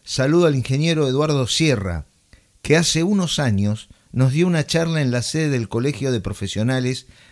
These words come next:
de la Agronomía de Entre Ríos en Paraná. La pregunta es, ¿cómo ve la zona del centro norte de la provincia de Entre Ríos,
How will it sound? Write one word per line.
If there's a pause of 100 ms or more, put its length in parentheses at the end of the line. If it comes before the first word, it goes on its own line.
(120)
de
la
Agronomía
de
Entre
Ríos
en
Paraná. (580)
La
pregunta
es, (160)
¿cómo
ve
la
zona
del
centro
norte (360)
de
la
provincia
de
Entre
Ríos,